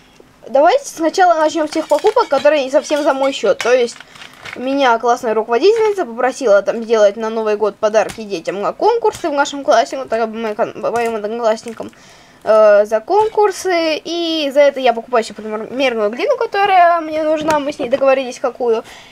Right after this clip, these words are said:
И мне дают деньги, как бы, родительский комитет. И поэтому, вот. Итак, первое это была Сонет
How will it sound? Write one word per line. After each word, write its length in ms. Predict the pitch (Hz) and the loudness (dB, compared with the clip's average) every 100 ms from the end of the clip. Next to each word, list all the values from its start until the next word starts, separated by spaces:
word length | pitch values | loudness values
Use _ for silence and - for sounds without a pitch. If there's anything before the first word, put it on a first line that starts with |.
| - | -6
И 160 | 330 427 | 0 0
мне 240 | 302 302 | 2 0
дают 320 | 262 262 254 | 2 0 -2
деньги, 320 | 190 180 170 139 | -4 -4 -4 -8
как 240 | - 120 | -8 -12
бы, 240 | 208 190 | -6 -2
родительский 540 | 156 196 208 - - - | 0 -2 -8 -18 -20 -16
комитет. 480 | 190 185 - - - - - _ _ | -12 -10 -10 -10 -12 -20 -20 _ _
И 60 | 330 | -4
поэтому, 600 | 311 254 294 262 185 202 - - - - _ | 0 2 2 -2 -6 -10 -16 -20 -20 -20 _
вот. 260 | - 214 - - _ _ - - - _ _ 320 | -4 -4 -4 -8 _ _ -20 -20 -20 _ _ -8
Итак, 340 | 254 220 - - - - - _ _ | -2 -2 -2 -18 -20 -20 -20 _ _
первое 320 | 359 539 494 | 2 4 4
это 240 | 302 339 359 | 4 2 -2
была 300 | 247 285 277 | 0 2 0
Сонет 460 | 285 240 285 392 | 0 0 2 0